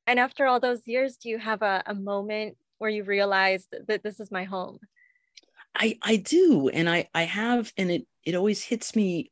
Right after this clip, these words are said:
Speaker 2: like, I have community here. I know people, not just the job puts me, you know, I mean, I'll, it's gotten to the point I've,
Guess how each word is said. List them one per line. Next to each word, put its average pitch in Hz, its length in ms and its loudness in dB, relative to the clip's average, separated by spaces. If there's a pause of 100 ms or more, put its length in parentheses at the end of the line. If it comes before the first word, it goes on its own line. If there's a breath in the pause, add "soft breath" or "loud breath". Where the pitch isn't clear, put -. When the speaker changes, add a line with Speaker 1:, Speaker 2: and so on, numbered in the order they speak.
Speaker 2:
like, 156 260 -6
I 160 280 -4
have 180 260 -6
community 180 480 2
here. - 400 -4
I - 160 -4 (160)
know 135 380 -2
people, 113 540 -4 (380 loud breath)
not 190 220 2
just 220 200 -2
the 170 80 0
job 160 440 0
puts - 280 -6
me, 131 380 0
you 135 140 -2
know, 120 320 -4 (260)
I 117 40 -4
mean, 131 120 -2
I'll, 139 260 -2 (280)
it's 165 160 -2
gotten 208 140 4
to 160 40 4
the 135 80 -2
point 151 260 2
I've, 160 180 0